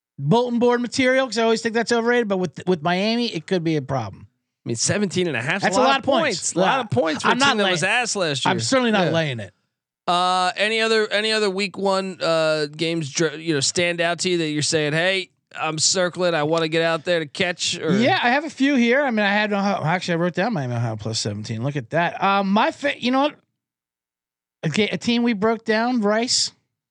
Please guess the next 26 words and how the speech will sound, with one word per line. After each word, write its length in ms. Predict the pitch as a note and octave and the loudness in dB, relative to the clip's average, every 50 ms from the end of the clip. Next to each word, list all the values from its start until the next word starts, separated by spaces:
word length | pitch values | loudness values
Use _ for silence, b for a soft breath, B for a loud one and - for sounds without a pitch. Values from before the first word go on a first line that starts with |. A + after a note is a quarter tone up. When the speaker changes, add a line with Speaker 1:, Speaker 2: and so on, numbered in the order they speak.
| - D#3 | -4 -2
Speaker 1:
We 120 | F3 F#3+ | 0 2
have 180 | G3 G#3 G#3 G3+ | 2 0 0 0
them 200 | G#3 G#3+ A3 A3 | 0 0 2 2
over 180 | A3 A3 A3+ G#3+ | 2 2 0 -2
four 300 | - - A#3 A3 A3 A3+ | -4 -2 0 0 0 2
and 100 | A3 A3+ | 0 0
a 20 | |
half 140 | A3+ A#3 D3+ | 0 2 2
Speaker 2:
I've 180 | D#3+ E3 A3 A3+ | 2 2 2 2
been 120 | A#3 A#3+ A#3+ | 0 0 0
Speaker 1:
win. 60 | - | 0
Speaker 2:
getting 260 | G3+ B3 B3+ B3+ A#3+ | 0 0 0 0 0
Speaker 1:
I 120 | G#3+ - - - | 0 2 2 0
Speaker 2:
a, 60 | A3 G#3+ | -2 0
Speaker 1:
mean, 100 | A3 G#3+ F3+ | 0 0 2
Speaker 2:
a 100 | E3+ F3 | 2 2
Speaker 1:
come 140 | A#3+ A#3 G#3 | 2 2 4
Speaker 2:
boatload 520 | A#3+ C4 D4 D4 C#4+ D4 D4 D4+ D4 C#4+ C4+ | 4 2 2 0 0 0 2 4 4 2 0
of 100 | G#3 - | -2 0
points. 300 | - B3+ C4+ C4 A#3 A3 | 2 2 2 4 2 2
Speaker 1:
They're 100 | A#3 B3 | 2 2
getting 400 | A3 C4 C4 C4+ B3+ A#3+ A#3 G3 | 2 2 2 2 2 0 -2 -2
thirty-five 840 | - - D4 C#4+ D4 D4+ D4+ C4+ - _ - C4 C4+ C#4+ D4+ D4 C#4 | 0 2 4 4 4 4 2 0 -2 _ 0 2 2 2 2 0 0
and 100 | A#3+ G#3+ | 0 0
a 40 | F#3 | 0
half. 600 | D#3+ - B2+ A3 D4+ F4+ F#4+ A4+ - - - - | 0 2 2 4 4 4 2 0 -2 -6 -16 -20